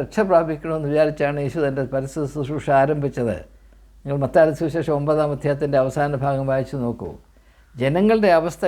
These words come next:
കണ്ട് മനസ്സലിഞ്ഞിട്ടാണ് യേശു തൻ്റെ പ്രഖ്യാപനങ്ങൾ, തൻ്റെ പ്രത-, തൻ്റെ പ്രസംഗങ്ങൾ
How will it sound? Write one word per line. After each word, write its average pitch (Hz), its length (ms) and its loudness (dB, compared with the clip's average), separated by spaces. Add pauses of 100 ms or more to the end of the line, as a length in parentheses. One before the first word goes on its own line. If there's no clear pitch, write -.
കണ്ട് 160 180 0 (240)
മനസ്സലിഞ്ഞിട്ടാണ് 170 1080 0 (880)
യേശു 143 320 -2 (100)
തൻ്റെ 131 260 2 (580)
പ്രഖ്യാപനങ്ങൾ, 127 760 0 (140)
തൻ്റെ 110 220 -4
പ്രത-, 123 420 -4 (140)
തൻ്റെ 123 180 0
പ്രസംഗങ്ങൾ 135 500 0